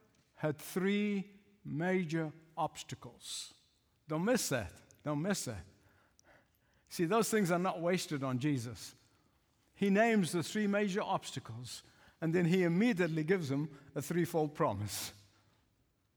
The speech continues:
First of all, they had little strength of their own. They were timid. They were reluctant.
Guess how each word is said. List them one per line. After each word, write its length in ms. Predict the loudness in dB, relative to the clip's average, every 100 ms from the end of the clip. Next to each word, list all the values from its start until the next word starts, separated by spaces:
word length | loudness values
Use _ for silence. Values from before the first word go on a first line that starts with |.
| _ _ _ _ _ _ _ _ _ _ _ _
First 360 | 0 2 4
of 100 | 2
all, 320 | 2 4 6 4
they 140 | 2
had 200 | 2 4
little 240 | 2 2
strength 640 | -2 -2 0 0 -2 -10 -20 -20 _ _ _ _ -2
of 140 | 2
their 100 | 4
own. 420 | 4 2 0 -4 -8 -18 -20 _ _ _ _ _ _
They 80 | -2
were 80 | 0
timid. 380 | 2 4 4 0 -10 -20 -20 _ _ _ _ _ _ _ -4
They 80 | -2
were 60 |
reluctant. 560 | 0 2 2 2 -2